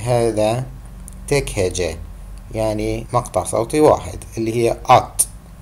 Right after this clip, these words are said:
الحصان، أتش افتح، أس علق، بو شو أدوات الإشارة هذا وذاك، إب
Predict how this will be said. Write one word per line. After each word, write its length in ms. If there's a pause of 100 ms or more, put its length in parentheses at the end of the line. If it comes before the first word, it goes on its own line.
(120)
الحصان، 600 (1160)
أتش 640 (360)
افتح، 640 (640)
أس 680 (760)
علق، 920 (340)
بو 560 (200)
شو 540 (800)
أدوات 380
الإشارة 680
هذا 520
وذاك، 640 (880)
إب 180